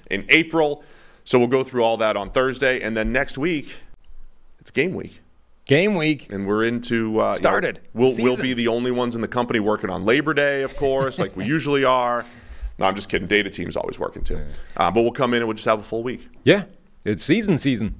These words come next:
Speaker 1: Season season. Now, uh, remind people the bet show
Speaker 2: Yeah.
Speaker 1: will be sometime next week. So
Speaker 2: Right.
Speaker 1: it has to be before the Thursday kickoff, of
Speaker 2: Yes.
Speaker 1: course. So we'll do a preview show that Thursday. I'm assuming it's next Monday or Wednesday.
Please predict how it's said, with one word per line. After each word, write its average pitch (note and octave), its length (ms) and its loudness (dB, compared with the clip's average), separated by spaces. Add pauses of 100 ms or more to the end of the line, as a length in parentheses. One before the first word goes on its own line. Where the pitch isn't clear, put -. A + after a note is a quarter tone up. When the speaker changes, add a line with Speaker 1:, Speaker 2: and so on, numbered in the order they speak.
(360)
Speaker 1:
Season E3 420 2
season. E2+ 440 -2
Now, G#2+ 280 4 (440)
uh, G2+ 300 6
remind C#3 440 2
people A#2+ 300 -2
the A2+ 160 0
bet C#3 380 2
show - 420 -4 (180)
Speaker 2:
Yeah. D3+ 200 4 (140)
Speaker 1:
will A#2+ 160 4
be B2 140 -4
sometime C3+ 640 2
next A2 260 -2
week. F#2 340 -6 (280)
So A2 140 4
Speaker 2:
Right. G#2+ 80 6
Speaker 1:
it - 20 6
has C#3+ 160 6
to B2+ 60 -12
be B2+ 100 0
before D3 420 2
the B2+ 80 -4
Thursday A#2 540 0
kickoff, G2 540 0
of F2 60 -6
Speaker 2:
Yes. D2+ 100 -4
Speaker 1:
course. - 360 -2 (560)
So A2 460 4
we'll A2 300 -2
do A#2 340 0
a G2+ 80 2
preview D3 480 -4
show B2 240 4
that G#2+ 260 0
Thursday. B2 400 0
I'm A2+ 120 -2
assuming A2 340 -2
it's G2 180 -4
next A2+ 280 0
Monday G#2+ 360 2
or G2+ 120 2
Wednesday. G2 640 -2